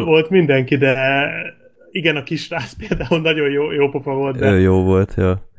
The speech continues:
Speaker 2: Vagy,
Speaker 1: de az,
Speaker 2: vagy
Speaker 1: az
Speaker 2: ott volt a,
Speaker 1: borzalmas volt.
Speaker 2: a srácnak a nagy szerelme, aki, ö, haláli volt, érted, hogy,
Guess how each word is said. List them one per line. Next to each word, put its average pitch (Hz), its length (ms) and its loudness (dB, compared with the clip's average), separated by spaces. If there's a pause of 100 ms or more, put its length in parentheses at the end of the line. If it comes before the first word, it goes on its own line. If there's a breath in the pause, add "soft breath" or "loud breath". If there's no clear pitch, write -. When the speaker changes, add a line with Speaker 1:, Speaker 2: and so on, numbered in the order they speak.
(220)
Speaker 2:
Vagy, 117 140 2
Speaker 1:
de 120 100 -2
az, 156 60 -2
Speaker 2:
vagy 113 160 2
Speaker 1:
az 104 120 0
Speaker 2:
ott - 80 -2
volt 110 220 4
a, 123 40 -2
Speaker 1:
borzalmas 107 280 0
volt. 123 220 -6 (300)
Speaker 2:
a - 120 -4
srácnak - 560 2
a 104 80 0
nagy 104 220 0
szerelme, 98 800 2
aki, 98 520 2 (800 soft breath)
ö, 95 300 2 (200)
haláli 90 580 2
volt, 90 320 0
érted, 92 360 0
hogy, - 300 0